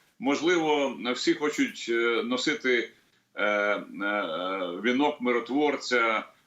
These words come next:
е, лауреати Нобелівської премії миру там, і так далі, і так далі. М, можливо. Але це, е, зовсім не відповідає реаліям, е, сьогоднішнього дня. І ви абсолютно праві, коли говорите про те, що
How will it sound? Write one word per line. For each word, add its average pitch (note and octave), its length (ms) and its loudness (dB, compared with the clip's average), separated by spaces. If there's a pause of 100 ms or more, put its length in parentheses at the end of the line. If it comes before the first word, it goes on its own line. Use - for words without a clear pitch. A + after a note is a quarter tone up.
(140)
е, F#2+ 100 -6 (140)
лауреати B2 640 2
Нобелівської C3 480 0
премії A#2+ 400 -2
миру B2+ 380 0
там, A#2+ 180 -4
і A2+ 40 -6
так A2+ 160 -4
далі, B2+ 160 2
і B2 40 -2
так A#2 180 -8
далі. F#2+ 240 -2
М, F#2+ 140 -12 (400)
можливо. A2 840 0 (220)
Але C#3 340 4
це, E3 600 0
е, A#2 400 0
зовсім C3+ 500 -2
не C3+ 140 0
відповідає C3 680 -2
реаліям, B2 720 -2 (140)
е, G2+ 60 -8
сьогоднішнього A#2+ 640 -4
дня. G2+ 360 -4 (280)
І A2+ 60 0
ви A#2+ 140 2
абсолютно E3 440 0
праві, D3+ 280 0
коли C3+ 240 -2
говорите C3 380 0
про B2 140 -2
те, C#3 180 0
що - 320 -2